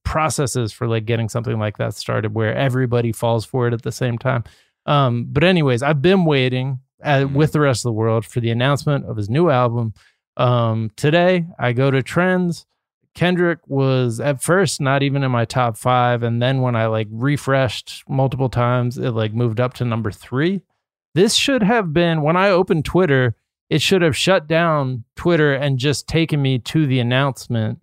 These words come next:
Speaker 2: Yeah.
Speaker 1: What the fuck
Speaker 2: You not
Speaker 1: were
Speaker 2: seeing
Speaker 1: they
Speaker 2: this? You not seeing this? What happened?
Speaker 1: Kendrick has announced the follow-up to Damn is coming May thirteenth.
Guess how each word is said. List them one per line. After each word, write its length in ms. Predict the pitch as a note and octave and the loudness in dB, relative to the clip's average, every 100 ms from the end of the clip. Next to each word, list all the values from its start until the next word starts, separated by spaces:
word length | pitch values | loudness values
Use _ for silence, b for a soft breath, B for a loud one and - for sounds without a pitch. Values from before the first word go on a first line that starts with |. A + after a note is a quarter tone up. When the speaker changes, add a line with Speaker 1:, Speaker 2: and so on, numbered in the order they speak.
| G2 | -6
Speaker 2:
Yeah. 280 | F#2 D#2+ | -4 -2
Speaker 1:
What 120 | D2+ - | -4 -2
the 120 | D3+ | -2
fuck 760 | - - _ _ D#3 D#3 - - _ | -4 -14 _ _ 0 0 -2 -12 _
Speaker 2:
You 120 | F#2 | -6
not 140 | G2+ G2+ | -2 0
Speaker 1:
were 80 | |
Speaker 2:
seeing 140 | B2+ A2 | 0 0
Speaker 1:
they 80 | A#2 | -2
Speaker 2:
this? 280 | A2+ - _ _ _ | -6 -12 _ _ _
You 100 | G2 | -2
not 180 | G#2 G#2 | -2 -2
seeing 200 | G#2 A2 | -4 -4
this? 300 | A2+ - _ _ _ _ _ _ | -6 -10 _ _ _ _ _ _
What 120 | F#2 | -6
happened? 440 | F#2 G2 F2 E2 - _ B B B | -4 -4 -6 -10 -14 _ B B B
Speaker 1:
Kendrick 540 | D3 D3+ C#3+ D3+ - - _ _ _ | 0 2 2 2 0 -10 _ _ _
has 260 | B2+ D#3 D3+ | 0 2 2
announced 720 | C#3 B2 B2 A#2 - - _ _ _ _ _ _ - | 2 0 0 -4 -10 -18 _ _ _ _ _ _ -4
the 120 | B2+ | -2
follow-up 560 | - C3 D3 D#3 D3 | 0 2 2 2 0
to 120 | - C#3 | -4 -2
Damn 440 | B2 A#2 A2 B2 _ _ _ _ _ | 0 0 -2 -6 _ _ _ _ _
is 160 | C#3 A#2+ | -4 -2
coming 480 | C#3 C3+ A#2+ A#2 A2 _ _ - | 0 2 2 -2 -4 _ _ -6
May 240 | B2+ D#3 | 0 2
thirteenth. 720 | D#3 D3 C3+ - B2 B2 - | 2 0 0 -2 -2 -4 -8